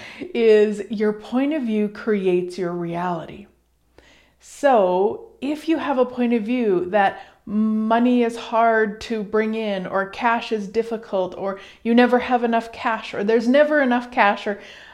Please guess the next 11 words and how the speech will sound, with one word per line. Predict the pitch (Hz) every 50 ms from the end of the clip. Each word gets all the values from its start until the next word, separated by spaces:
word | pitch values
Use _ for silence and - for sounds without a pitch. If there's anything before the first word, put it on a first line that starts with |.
| - - - _
all | - 226 254 269 277 285 294
of | 285 262 233 202
those | 214 202 196 185 185 185 185 180 180
are | - - 208 214
what | 214 208 220 214 214 -
actually | 220 226 247 247 - - - 285 269 269 262 254
will | - - 208 202 208 208 208 202 202 196 196 196 - -
ensure | 214 214 220 214 214 - - - 415 403 269 180 151 98 - - - 440 494 466 - - _ _ _ _ _ _ _ _ _ _
that | 220 - -
you | 226 220 285 294 277
don't | 233 208 180 185 220 220 247 269 269 240